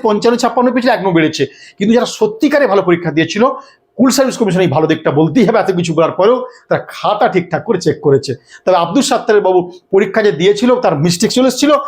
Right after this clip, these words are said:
আবার আজকে বলেছে না, তিনি কোর্টে বসে বা জেলে বসে পরীক্ষা দিয়েছে, নাম্বারটা হয়তো পেয়েছে। তো এই যে একটা সিস্টেম, সে এরকম সিস্টেমগুলোকে একটু ঠিকঠাক করলে মনে হয় ভালো হয়। ইন্টারভিউ এবং ডেমনস্ট্রেশনও যে দুর্নীতি হবে না,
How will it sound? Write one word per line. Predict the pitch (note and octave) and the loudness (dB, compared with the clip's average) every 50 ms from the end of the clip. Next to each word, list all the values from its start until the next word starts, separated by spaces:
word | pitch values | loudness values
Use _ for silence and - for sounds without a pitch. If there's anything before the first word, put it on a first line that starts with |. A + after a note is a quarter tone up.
| - - | -8 -6
আবার | - F3 E3 E3+ | -2 0 0 2
আজকে | E3+ E3 - - E3+ | 0 0 -2 -2 0
বলেছে | E3 E3+ E3 F3 F3+ | 0 2 2 2 0
না, | F3+ A#3 B3 B3+ | 0 2 0 0
তিনি | - G3 F#3+ | -2 -4 -6
কোর্টে | - - E3 C#3+ E3 | -4 -2 0 0 0
বসে | D3+ D#3 - - | 0 -2 -2 -2
বা | D#3 D#3+ D#3 | -2 0 0
জেলে | D3 A#2+ A2 D#3 E3 F3 | 0 0 0 0 0 2
বসে | E3 D#3+ F3 | 2 0 0
পরীক্ষা | C#3+ D#3 D#3+ D3+ - F#3 | 0 0 0 -2 -2 -2
দিয়েছে, | F#3 A3 G#3+ - A3+ | -2 -2 -4 -4 -2
নাম্বারটা | F3 D#3 - G3+ - - D#3 | -2 -2 -2 -2 -2 -2 -2
হয়তো | C#3+ B2+ C#3 | -2 -4 -4
পেয়েছে। | - C#3 C3 - - C#3 C3+ _ _ _ _ _ _ - | -2 -2 -4 -4 -4 -12 -16 _ _ _ _ _ _ -2
তো | E4+ | 0
এই | D#4 D4 | 0 2
যে | A#3+ D#4+ D#4+ C#4+ D#4 C#4+ - - | 2 0 -2 -2 -6 -8 -6 -6
একটা | A#3+ A#3 - E4+ D4+ C#4+ D4+ - | -4 -2 0 -2 -2 -2 -4 -6
সিস্টেম, | - - - - E4+ - A#3 E3+ - - - - | -4 -4 -4 -4 -2 -2 -2 -2 -2 -6 -10 -6
সে | - C4+ C#4+ | -2 0 0
এরকম | C4+ D4 C#4+ C#4+ C#4+ D4 | 2 2 2 2 2 0
সিস্টেমগুলোকে | - - A#3+ - - C#4+ C#4 C4+ C4 B3+ B3 | 0 -4 -4 -2 -2 0 2 2 2 2 0
একটু | A#3+ B3 C4+ A#3 | 0 0 -2 -2
ঠিকঠাক | E3+ G#3 G#3 - A3+ G#3+ - | -2 -2 -2 -2 -4 -2 0
করলে | A#3+ G#3 G#3 G3+ G#3 G#3 G#3 - - - | 0 0 2 2 0 -2 -4 -8 -8 -4
মনে | E3 E3 E3 | -2 0 2
হয় | E3 E3 D#3+ | 2 2 2
ভালো | C#3+ D3+ F3 G#3+ A#3 | 2 2 2 2 4
হয়। | B3+ D4 - - - - - _ _ _ _ _ _ _ _ - - - | 4 2 0 -2 -6 -18 -20 _ _ _ _ _ _ _ _ -12 -6 0
ইন্টারভিউ | G3 A3 A3+ C#4+ C#4+ C#4 C4+ C#4 | 2 4 4 4 2 2 2 0
এবং | C4 B3 A#3 F#3 C#3 | 2 2 0 0 0
ডেমনস্ট্রেশনও | F#3 G3 G#3 G#3+ A3 - A#3 G3 - D4 D#4 E4+ | 0 0 0 0 0 0 -2 0 2 2 0 2
যে | E4 | 0
দুর্নীতি | C4+ G#3+ B3+ G#3+ G#3+ G#3+ D#3+ G#3+ | 0 0 2 2 2 2 2 2
হবে | F3+ F3+ D3+ D#3+ D3+ | 0 2 2 0 0
না, | C#3 B2+ - | -2 -4 -6